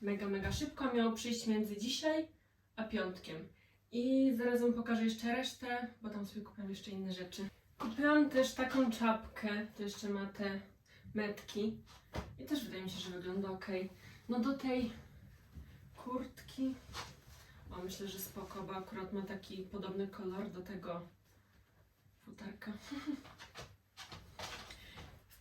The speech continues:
połowie, a właściwie pod koniec grudnia jestem gotowa na zimę.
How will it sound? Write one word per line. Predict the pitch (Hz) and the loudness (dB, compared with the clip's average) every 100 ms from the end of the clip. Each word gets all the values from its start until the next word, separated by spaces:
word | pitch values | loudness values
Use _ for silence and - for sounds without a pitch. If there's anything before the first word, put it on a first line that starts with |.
| 254 | 4
połowie, | 269 285 277 277 269 269 - - _ - | 8 8 6 4 4 2 -4 -16 _ -6
a | 214 | -2
właściwie | 220 220 220 220 | 2 2 4 4
pod | 220 220 | 4 0
koniec | 233 226 208 | 6 8 6
grudnia | 202 226 214 220 | 4 0 4 4
jestem | 214 220 - 220 220 | 4 -2 4 8 8
gotowa | 220 220 214 | 8 4 8
na | 220 220 214 | 10 10 8
zimę. | 185 196 214 | 4 2 4